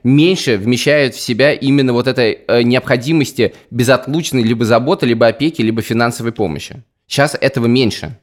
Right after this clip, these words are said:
И мне кажется, что это с-, во многом связано с тем, что действительно, я тут буду очень осторожен, потому что все-таки мы с тобой два московских мальчика, у нас, э, родители в Москве, мы, у нас они здоровые,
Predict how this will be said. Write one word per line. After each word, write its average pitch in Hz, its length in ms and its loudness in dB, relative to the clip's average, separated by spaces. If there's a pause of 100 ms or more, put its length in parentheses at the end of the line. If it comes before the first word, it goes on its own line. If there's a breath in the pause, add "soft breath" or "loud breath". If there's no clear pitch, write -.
(420 soft breath)
И 120 100 0
мне 135 160 2
кажется, 165 320 -2
что 139 100 -4
это 117 120 -6
с-, - 100 -16
во - 180 -2
многом 123 320 2
связано 104 380 -2
с - 80 -10
тем, 180 160 -2
что 135 140 -8
действительно, 113 760 -4 (300 loud breath)
я 139 220 2
тут 160 220 -6
буду 135 240 -2
очень 127 320 0
осторожен, 156 460 -2
потому - 240 -2
что 104 140 -10
все-таки - 480 -4
мы 120 140 2
с - 40 -12
тобой 101 260 -2
два 107 160 0
московских 101 500 -6
мальчика, 185 380 -4
у 98 80 -2
нас, 101 300 -6
э, 98 180 0
родители 98 460 -4
в 90 140 -4
Москве, 170 400 0
мы, 117 200 -2 (440 loud breath)
у - 140 -6
нас 117 220 0
они 95 300 -2
здоровые, 180 640 0